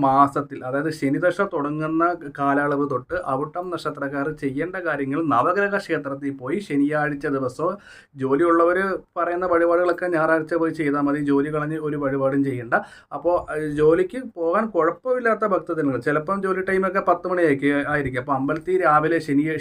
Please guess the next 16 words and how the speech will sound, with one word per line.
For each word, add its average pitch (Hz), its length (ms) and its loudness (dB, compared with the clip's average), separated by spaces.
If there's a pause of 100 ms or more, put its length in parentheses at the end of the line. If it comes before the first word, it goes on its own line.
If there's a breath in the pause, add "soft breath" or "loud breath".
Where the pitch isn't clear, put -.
ശനിയാഴ്ച 175 460 2 (100)
ദിവസം, 127 300 0 (720 soft breath)
ശനിയാഴ്ച 190 580 4
ദിവസം 175 320 4 (100)
നീല 160 280 4 (140)
ശംഖുപുഷ്പം 151 680 0
കൊണ്ട്, 123 220 -4 (140)
അതായത് 139 280 -2 (100)
നീല 151 180 2 (120)
ശംഖുപുഷ്പം 190 640 0 (120)
ഉള്ളവർ 185 360 2 (240)
ആ - 20 4 (200)
ഒരു 190 120 2 (100)
പൂ 185 80 -10 (100)
പറിക്കുക, 151 360 0 (320)
ഇല്ലാത്തവർ 185 420 -4